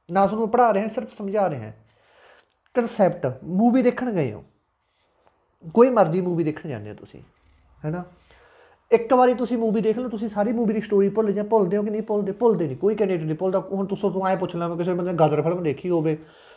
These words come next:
ਉਹ ਦੋ ਹਜ਼ਾਰ ਦੋ ਇੱਕ 'ਚ, ਦੋ'ਚ ਆਈ ਸੀ ਗਦਰ ਫਿਲਮ, ਤੁਹਾਡੇ ਉਹ ਵੀ ਹਜੇ ਤੱਕ ਯਾਦ ਹੋਊਗਾ ਕਿ ਗਦਰ ਫਿਲਮ 'ਚ ਆਏ ਹੋਇਆ ਸੀ, ਅਸ਼ਰਫ ਅਲੀ ਸੀ, ਸਨੀ ਦਿਓਲ ਨੇ ਨਲਕਾ ਪੱਟਤਾ ਸੀ, ਸਾਰੀਆਂ ਚੀਜ਼ਾਂ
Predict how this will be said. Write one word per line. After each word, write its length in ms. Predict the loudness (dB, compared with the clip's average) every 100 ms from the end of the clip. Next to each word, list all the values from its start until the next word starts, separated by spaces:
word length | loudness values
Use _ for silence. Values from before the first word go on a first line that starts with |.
| _
ਉਹ 80 | 0
ਦੋ 200 | 6 6
ਹਜ਼ਾਰ 120 | 6 4
ਦੋ 200 | 4 0
ਇੱਕ 160 | -2
'ਚ, 100 | -4
ਦੋ'ਚ 440 | 0 2 0 0 -2
ਆਈ 180 | -2 -2
ਸੀ 120 | 0
ਗਦਰ 240 | 2 2
ਫਿਲਮ, 240 | 0 -2 0
ਤੁਹਾਡੇ 200 | 2 2
ਉਹ 100 | 2
ਵੀ 100 | 2
ਹਜੇ 140 | 0
ਤੱਕ 200 | 2 0
ਯਾਦ 260 | 2 2 2
ਹੋਊਗਾ 260 | 0 0
ਕਿ 80 | 0
ਗਦਰ 260 | 0 0 0
ਫਿਲਮ 200 | -2 0
'ਚ 60 |
ਆਏ 180 | 0 0
ਹੋਇਆ 260 | 0 2 2
ਸੀ, 200 | 0 -2 -4
ਅਸ਼ਰਫ 360 | -6 -4 -2 0
ਅਲੀ 200 | 2 0
ਸੀ, 360 | -2 -4 -4 -10 -20 -20 _
ਸਨੀ 160 | 0 2
ਦਿਓਲ 180 | 4 2
ਨੇ 80 | 2
ਨਲਕਾ 320 | 0 2 0
ਪੱਟਤਾ 340 | 0 0 -2
ਸੀ, 180 | 0 0
ਸਾਰੀਆਂ 300 | 0 0 -2
ਚੀਜ਼ਾਂ 300 | -4 -4 -6